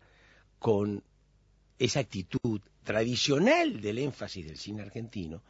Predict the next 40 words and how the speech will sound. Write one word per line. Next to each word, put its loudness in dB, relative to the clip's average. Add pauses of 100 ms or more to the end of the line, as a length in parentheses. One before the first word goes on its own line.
(420)
pero 2
también 2
con -4
esa -2
política 0
que -10
sigue 2
muy 2
similar 0
a 0
lo -2
que -10
fue -6
los -8
últimos -6
sesenta -4
años, -6
que -6
meten -4
para -6
adelante, -2
meten -10
pecho, 0
vamos 0
arriba, 0
pa, 0
pa, 2
y -4 (300)
te -4
mato 0
a 0
patadas. 2 (400)
Bueno. -10 (1200)
Pero 2
el -4
cine 0
muestra, 0 (160)
el -2
cine 6
ese, 0